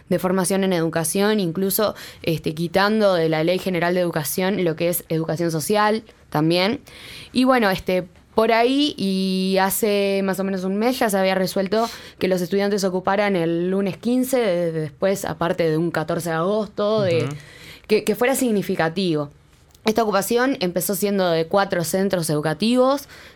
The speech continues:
Speaker 1: tres a nivel Montevideo y uno en Canelones. No quiero errar
Speaker 2: ¿El F D
Speaker 1: dónde.
Speaker 2: Canelones, no? ¿O el
Speaker 1: No
Speaker 2: serp
Speaker 1: sé,
Speaker 2: del
Speaker 1: creo
Speaker 2: sur?
Speaker 1: que fue el serp del sur.
Speaker 2: El serp del sur en
Speaker 1: Cre-,
Speaker 2: Atlántida.
Speaker 1: en Atlántida.
Speaker 2: Ahí va.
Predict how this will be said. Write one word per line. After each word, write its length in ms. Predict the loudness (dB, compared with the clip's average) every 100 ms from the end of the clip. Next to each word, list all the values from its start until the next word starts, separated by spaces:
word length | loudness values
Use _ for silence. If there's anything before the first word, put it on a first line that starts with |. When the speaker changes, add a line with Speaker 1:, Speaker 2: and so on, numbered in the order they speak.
| -4
Speaker 1:
tres 260 | 0 2
a 80 | 2
nivel 280 | 2 2 2
Montevideo 840 | 2 2 2 2 2 4 2 2
y 540 | 0 -4 -2 -2 -2 -2
uno 300 | -2 0 0
en 240 | 0 -2
Canelones. 640 | -2 -4 -2 -2 0 -2 0
No 300 | 0 0 -2
quiero 420 | -2 0 2 2
errar 540 | 2 0 2 2 2 2
Speaker 2:
¿El 60 |
F 40 | 2
D 60 |
Speaker 1:
dónde. 220 | 2 2
Speaker 2:
Canelones, 480 | 2 2 0 -4 -8
no? 200 | -6 -4
¿O 200 | -2 0
el 60 | 2
Speaker 1:
No 180 | 2 2
Speaker 2:
serp 20 |
Speaker 1:
sé, 120 | 2
Speaker 2:
del 100 | 2
Speaker 1:
creo 160 | 4 4
Speaker 2:
sur? 100 | 2
Speaker 1:
que 60 |
fue 160 | 0 0
el 80 | 0
serp 280 | 2 2 2
del 180 | 0
sur. 340 | 0 -2 -2 -2
Speaker 2:
El 80 | -2
serp 160 | -2
del 160 | 0 -2
sur 220 | 0 2
en 80 | 2
Speaker 1:
Cre-, 60 |
Speaker 2:
Atlántida. 360 | 2 0 0 0
Speaker 1:
en 140 | 0 2
Atlántida. 640 | 2 2 2 0 -2 -2
Speaker 2:
Ahí 140 | -4
va. 100 | -4